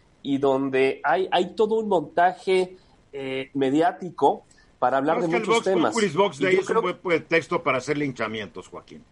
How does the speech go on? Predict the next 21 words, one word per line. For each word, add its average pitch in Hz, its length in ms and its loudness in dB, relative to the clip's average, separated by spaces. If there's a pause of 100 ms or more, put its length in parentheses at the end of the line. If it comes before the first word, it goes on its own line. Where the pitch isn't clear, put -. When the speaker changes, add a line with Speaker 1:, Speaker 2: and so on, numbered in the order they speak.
(960)
Speaker 1:
Es 151 200 0
que 202 100 2
ese 196 140 0
es 196 100 -2
el 165 100 0
tema, 175 320 2 (300)
que 147 320 0
lo 139 180 2
que 139 80 -6
estamos 208 440 0
viendo 196 240 2
ahorita 160 560 0 (420)
es 170 460 0
un 180 260 0
gran, 175 460 0 (320)
una 196 260 2
gran 180 260 2
agenda 180 480 0
pública 208 560 0 (600)
en 139 180 2
donde, 147 520 0